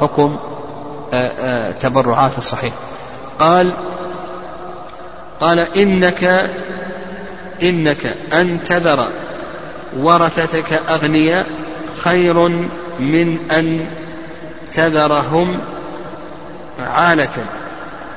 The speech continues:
أن، إنك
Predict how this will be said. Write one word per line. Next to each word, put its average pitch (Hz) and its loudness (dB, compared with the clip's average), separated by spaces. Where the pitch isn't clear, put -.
أن، 208 2
إنك 175 0